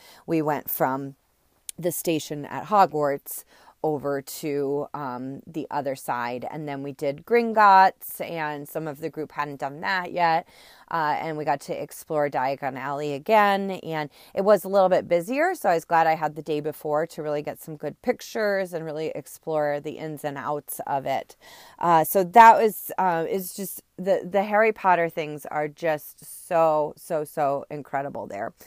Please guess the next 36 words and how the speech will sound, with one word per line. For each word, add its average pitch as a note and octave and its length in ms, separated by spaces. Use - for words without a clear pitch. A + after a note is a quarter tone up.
Um, F#3+ 260
so B3 160
then B3+ 200
we G4 100
took G#4+ 200
some F#4 200
time G#3+ 460
to G#3+ 500
step - 300
out A#3+ 240
of A#3 140
the A#3+ 80
Wizarding G3 520
World F3 440
and G3 180
do F#3+ 420
the G3 140
rest F#3+ 240
of G3+ 80
the - 40
parts E3+ 220
of E3+ 80
Universal. C4+ 800
We G#3 200
rode, F3+ 520
um, D#3+ 560
Rip F3 260
It E3+ 220
Rocket E3+ 800
roller F#3 360
coaster, D#4 760
I - 80
think A#3+ 160
it's - 140
called. E4 400
Um, F#3+ 520